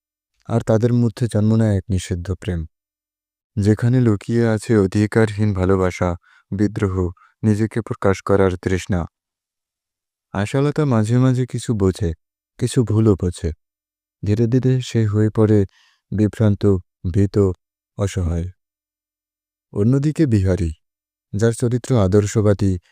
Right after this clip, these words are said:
সংযমী ও গম্ভীর প্রকৃতির, সে প্রথম থেকেই বিনোদিনীর রূপ ও বুদ্ধিতে আকৃষ্ট হলেও নিজেকে সংযত রাখে। এবং পরে এই প্রেম ত্রিভুজের টানাপোড়েনে সে হয়ে ওঠে এক ধরনের নৈতিক আয়না।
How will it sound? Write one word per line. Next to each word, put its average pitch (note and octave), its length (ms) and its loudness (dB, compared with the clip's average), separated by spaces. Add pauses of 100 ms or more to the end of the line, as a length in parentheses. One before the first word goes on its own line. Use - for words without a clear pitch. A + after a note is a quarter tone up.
(120)
সংযমী A2 640 2
ও - 180 -4
গম্ভীর F#2+ 400 0
প্রকৃতির, F2+ 520 -4 (560)
সে - 140 -2
প্রথম B2+ 400 0
থেকেই C#3 300 0
বিনোদিনীর G#2 540 2
রূপ G#2 260 0
ও A2 60 2
বুদ্ধিতে G#2 580 0 (420)
আকৃষ্ট G#2 500 -6
হলেও A#2 400 2
নিজেকে G#2 460 0
সংযত G2+ 520 -2
রাখে। F2+ 320 -6 (1700)
এবং G#2+ 320 0
পরে B2 300 4 (100)
এই B2+ 140 0
প্রেম B2+ 280 0
ত্রিভুজের B2 480 -2
টানাপোড়েনে A#2 680 2
সে A#2 180 -6
হয়ে A#2 260 0
ওঠে A#2 300 -2 (400)
এক G#2 220 0
ধরনের A2 340 4
নৈতিক G2+ 440 2
আয়না। F2 280 0